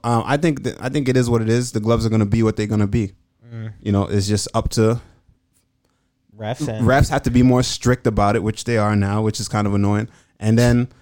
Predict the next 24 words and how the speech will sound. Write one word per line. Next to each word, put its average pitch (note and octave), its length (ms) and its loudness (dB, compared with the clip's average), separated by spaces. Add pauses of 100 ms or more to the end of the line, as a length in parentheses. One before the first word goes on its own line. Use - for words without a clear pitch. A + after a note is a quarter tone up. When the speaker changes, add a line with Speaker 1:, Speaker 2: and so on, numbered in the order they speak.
(220)
Speaker 1:
you C3+ 120 2
know, A#2 200 4
fighters C3 400 2
will B2+ 80 -2
be C3 100 2
more C3 220 4
cautious - 500 0
of F#2+ 160 -4
it. - 140 -16 (340)
It's A#2+ 80 -10
something D#3 300 0
that's B2+ 160 0
gonna A#2+ 220 0
happen. A#2+ 500 -6
It A2+ 80 -4
is A2+ 100 0
what A2+ 140 2
it A2 80 0
is. G#2 180 -2
It's - 140 -6
like C3 140 0
headbutts B2 420 0
in G#2 100 -2
boxing. G#2+ 440 -2